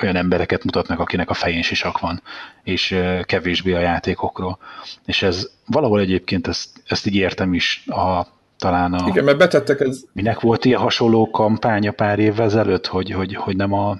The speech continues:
Speaker 1: az élményt prób-, tehát ú-, úgy próbálták eladni, hogy a, az élményt, hogy milyen ilyen módon játszani, és nem pedig a konkrét játékokat, mert egyszer tévéképernyőn keresztül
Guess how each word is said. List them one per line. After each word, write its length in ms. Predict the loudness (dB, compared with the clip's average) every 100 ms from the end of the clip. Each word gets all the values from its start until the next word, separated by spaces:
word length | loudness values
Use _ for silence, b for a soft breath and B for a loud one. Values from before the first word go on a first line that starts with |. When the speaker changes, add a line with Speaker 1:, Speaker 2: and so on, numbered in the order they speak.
| -6
Speaker 1:
az 180 | -2
élményt 360 | 0 2 0 -2
prób-, 360 | -2 -2 -2 -4
tehát 180 | -2
ú-, 100 | 0 2
úgy 200 | 2 2
próbálták 460 | 2 0 2 2
eladni, 280 | 2 2 0
hogy 140 | 0
a, 140 | 0 -4 B B B
az 180 | -2
élményt, 520 | 0 2 2 2 0 0
hogy 120 | 0
milyen 380 | 0 0 0 -4
ilyen 480 | -6 -2 0 0 0
módon 440 | 2 0 0 -2
játszani, 420 | 0 -2 -4 -4
és 120 | -2
nem 160 | -2 -4
pedig 220 | -4 -6
a 60 | -4
konkrét 400 | -4 -2 -2 -2
játékokat, 640 | -4 -4 -4 -4 -6 -4
mert 260 | -2 -2 -4 B B B
egyszer 260 | -4 -4
tévéképernyőn 840 | -2 -2 -2 -2 -2 -2 -2 -2
keresztül 540 | -2 -2 -4 -2 -2